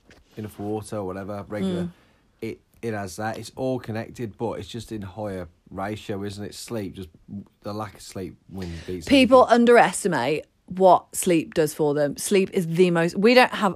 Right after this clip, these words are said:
Speaker 2: I don't have a problem with sleep. I will sleep, like, ten hours a day, quite happily. Um, but pe-, when I don't sleep, I am the worst human being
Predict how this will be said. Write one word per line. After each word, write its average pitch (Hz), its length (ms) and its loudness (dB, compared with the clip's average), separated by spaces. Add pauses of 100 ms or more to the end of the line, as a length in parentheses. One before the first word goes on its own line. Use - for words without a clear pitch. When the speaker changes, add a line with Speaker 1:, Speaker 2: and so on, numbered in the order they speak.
Speaker 2:
I 190 120 8
don't 160 120 4
have 156 100 -2
a 147 40 -8
problem 151 240 -4
with 151 80 -8
sleep. 151 360 -6
I 170 140 6
will 165 120 4
sleep, 151 420 -4 (180)
like, 151 280 0 (180)
ten 147 180 -2
hours 143 220 -6
a 151 40 -10
day, 147 340 -4 (180)
quite 160 180 -2
happily. 151 400 -6 (380)
Um, 170 320 2 (240)
but 190 320 6
pe-, 226 260 2
when 220 220 8
I 220 120 10
don't 185 360 6
sleep, 160 380 0 (100)
I 165 120 4
am 165 80 0
the 156 100 0
worst 151 540 6
human 160 280 0
being 139 460 -2